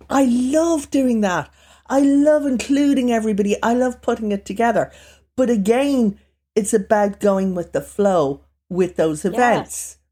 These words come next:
Speaker 1: right?
Speaker 2: Right, relationship.
Speaker 1: Exactly. It was
Speaker 2: And I know you, Regina, you go to all of these places where you're doing
Speaker 1: Yeah.
Speaker 2: ceremonies well in advance of doing the ceremonies, and you ask permission, "Can I have this ceremony here?"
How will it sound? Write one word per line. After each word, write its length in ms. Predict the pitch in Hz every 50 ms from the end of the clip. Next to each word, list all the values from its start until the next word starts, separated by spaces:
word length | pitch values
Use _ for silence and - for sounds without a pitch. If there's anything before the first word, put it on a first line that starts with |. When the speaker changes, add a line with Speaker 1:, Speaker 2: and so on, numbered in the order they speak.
| _
Speaker 1:
right? 360 | - 151 160 185 214 269 277 -
Speaker 2:
Right, 320 | 196 202 190 185 180 -
relationship. 840 | 185 196 202 226 240 254 302 294 - - 226 196 - - 160 156 - _ _ -
Speaker 1:
Exactly. 1160 | 240 220 208 180 165 160 170 180 185 - 302 - - - - - - 247 190 175 151 139 139 - _ _ _ _ -
It 160 | - 247 262
was 240 | 214 240 240 202 -
Speaker 2:
And 200 | 240 202 220 233
I 160 | 233 254 285
know 240 | 311 330 302 269 247
you, 320 | 233 214 202 214 262 302 294
Regina, 380 | 233 214 - 190 180 160 156
you 240 | 143 180 208 247 269
go 400 | 220 - 190 196 220 247 240 254
to 220 | 240 - 233 208
all 220 | 196 190 175 170 170
of 140 | 170 170 175
these 180 | 170 165 160 -
places 580 | - - 208 208 208 208 - 190 160 147 156
where 280 | 160 180 196 208 226 240
you're 160 | 240 220 190
doing 280 | 185 185 196 196 190 214
Speaker 1:
Yeah. 120 | 453 -
Speaker 2:
ceremonies 800 | - - 214 156 - 196 196 190 180 175 170 165 170 175 - - 185
well 280 | 208 240 269 320 392
in 120 | 440 349 247
advance 500 | 208 196 180 185 185 180 180 180 - -
of 140 | 170 170 -
doing 260 | - 180 165 160 151 135
the 60 | 156
ceremonies, 640 | - - 180 175 170 165 175 175 175 175 185 185 208
and 120 | 202 214
you 100 | 220 -
ask 400 | - 247 240 247 262 - - - _
permission, 640 | - 247 220 220 247 339 349 - - 311 247 202 196
"Can 260 | - - 220 240 262
I 160 | 269 220 190
have 240 | 190 208 208 202 185
this 220 | 180 170 156 - -
ceremony 680 | 190 196 190 185 160 156 165 160 156 - 117 139 165
here?" 460 | 180 185 208 294 311 247 175 - -